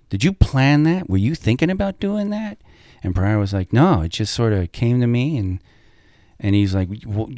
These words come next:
but you?" And he's like, "Yeah, I just, you know," 'cause a lot of what they did just kinda synced and they were just doing it together at the moment. And just an amazing,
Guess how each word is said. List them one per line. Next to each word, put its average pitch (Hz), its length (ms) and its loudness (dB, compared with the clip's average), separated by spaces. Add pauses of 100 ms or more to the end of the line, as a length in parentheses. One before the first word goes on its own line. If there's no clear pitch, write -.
but 107 160 0
you?" 143 320 4
And 92 140 2
he's 101 160 0
like, 95 120 -2
"Yeah, 156 260 0
I 131 100 2
just, 139 420 -2
you 113 180 0
know," 98 240 0 (140)
'cause 104 240 2
a 107 120 -2
lot 120 360 4
of 117 80 -2
what 110 180 2
they 101 140 2
did 123 280 4
just 101 220 -2
kinda 98 280 -2
synced 107 420 0
and 90 120 0
they 92 100 -2
were 90 100 -4
just 87 240 -8
doing 95 240 0
it 90 160 -4
together 92 460 -4
at 85 200 -8
the 80 80 -8
moment. 80 440 -6
And 58 180 -14 (1120)
just - 260 4
an - 80 -4
amazing, 110 540 2